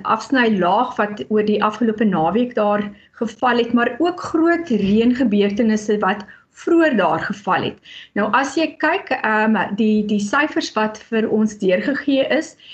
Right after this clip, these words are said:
het daar byvoorbeeld oor hierdie naweek amper duisend vyfhonderd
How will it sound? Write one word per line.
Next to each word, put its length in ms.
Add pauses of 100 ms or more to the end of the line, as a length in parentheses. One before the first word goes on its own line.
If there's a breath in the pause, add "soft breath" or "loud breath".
(200 loud breath)
het 180
daar 200
byvoorbeeld 640
oor 80
hierdie 360
naweek 540
amper 380
duisend 460
vyfhonderd 840